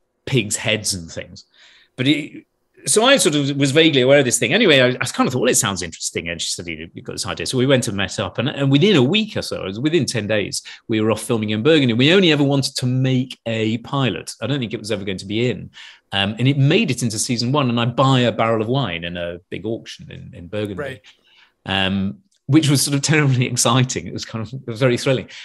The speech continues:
Speaker 1: And I think even then it was all piecing this thing together and sort of how would it all work and what, what was, what, you know, what would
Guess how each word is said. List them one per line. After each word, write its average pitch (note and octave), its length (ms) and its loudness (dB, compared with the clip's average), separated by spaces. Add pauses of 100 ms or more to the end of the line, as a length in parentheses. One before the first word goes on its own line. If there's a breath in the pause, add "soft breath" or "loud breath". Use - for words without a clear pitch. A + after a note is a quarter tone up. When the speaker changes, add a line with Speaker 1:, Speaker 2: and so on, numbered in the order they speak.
(260 loud breath)
Speaker 1:
And D3 100 4
I F3+ 60 6
think G#3 180 4
even D#3 320 0
then F#3 240 2
it B2+ 80 0
was B2+ 160 -2
all D#3+ 260 -2 (100)
piecing C#3 440 -6
this A#2+ 220 -2
thing A2+ 260 -8
together A2 520 -2
and F#2 120 -10
sort - 140 -12
of - 60 -18
how A#2+ 240 -8
would A2 140 -4
it - 140 -10
all G2 180 -4
work A2+ 460 -2
and F#2 100 -14
what, G#2 140 -8
what G2+ 220 -8
was, F#2+ 240 -18
what, A2+ 180 -12
you G#2 80 -14
know, F#2+ 80 -8
what G2 160 -8
would - 140 -14